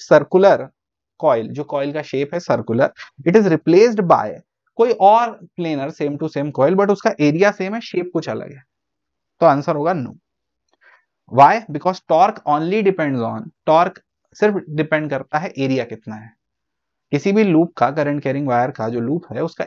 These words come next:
एरिया कितना है, उस पर डिपेंड करता है, शेप पे डिपेंड नहीं करता। समझ गए क्या? तो एरिया पे डिपेंड करेगा। अगर आपने एरिया, अ, का मैग्नीट्यूड बदला है तो टॉर्क चेंज होगा, otherwise torque will not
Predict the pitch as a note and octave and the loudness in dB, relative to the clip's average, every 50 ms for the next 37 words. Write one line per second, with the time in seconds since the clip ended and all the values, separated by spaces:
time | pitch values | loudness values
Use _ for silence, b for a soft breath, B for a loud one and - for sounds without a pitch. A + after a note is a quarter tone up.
0 | - C#3 D#3 D#3+ F3 F#3 E3+ - - B2+ B2 A#2+ A#2+ F3 - D#3 C3+ - F#3+ E3+ | -4 0 0 2 2 0 0 -2 -6 -14 -14 -14 -16 -14 -16 -16 -8 -4 -2 -2
1 | D3 C3+ C3 B2 - A#2+ G#2+ - B2+ A#2+ - - B3+ C4 C4 - A3+ G3+ G3 - | -2 -4 -6 -10 -8 -10 -10 -10 -12 -10 -4 -4 -4 -4 -2 -2 -4 -4 -2 -6
2 | D#3 C#3+ B2+ A#2+ - B2 B2 C#3 _ - _ _ _ _ _ _ _ _ _ _ | -8 -10 -10 -10 -12 -12 -16 -16 _ -20 _ _ _ _ _ _ _ _ _ _
3 | - C#3+ C3 C3 C3 C3 C3+ - - - F#3+ G#3+ _ _ _ _ _ _ _ - | -12 -10 -8 -8 -6 -6 -8 -8 -8 -10 -12 -12 _ _ _ _ _ _ _ -4
4 | - - - D#3+ D3+ D3 D3+ C#3+ C3+ C3+ B2+ A#2 A2 - A2+ A2+ A2+ A#2 A#2 C3 | -2 0 2 2 2 4 4 2 0 -2 -6 -10 -10 -12 -12 -12 -8 -6 -6 -4
5 | D3+ F#3 G3+ G3+ G3+ F#3 F3+ E3+ E3+ - F3 E3+ - - A#2+ C3+ C3+ C3+ D3+ E3+ | -4 -4 -2 0 2 2 2 2 0 -4 -10 -12 -12 -10 -6 -4 -2 0 2 2
6 | G3 G#3+ A3+ G#3 A3 _ _ _ _ _ - D#3+ D3+ D#3 D#3 D3+ D3+ D3+ D3 E3+ | 4 4 2 0 -2 _ _ _ _ _ -18 -12 -8 -6 -4 -4 -4 -4 -2 0
7 | D#3+ D#3 D#3 D3 D3 D3+ C#3+ - D#3 D3 C#3+ C#3+ C3+ C#3+ D3 D3+ F#3 F#3+ - D3 | 0 0 0 -4 -4 -6 -6 -6 -6 -4 -4 -4 -2 -2 -2 -2 -2 -4 -6 -6
8 | A#2+ - A2+ A#2+ A#2+ - - - A#2 A#2+ B2 C3 C3+ - F3 D#3+ C3 B2+ B2+ B2+ | -4 -2 -4 -4 -4 -6 -10 -8 -8 -6 -6 -6 -2 0 0 0 0 0 0 -2
9 | C3 - - B2 B2 A#2+ - - C3 D3 D#3+ C3+ B2+ C#3 F3+ | -2 -4 -4 -6 -6 -6 -6 -6 -8 -8 -8 -8 -10 -12 -12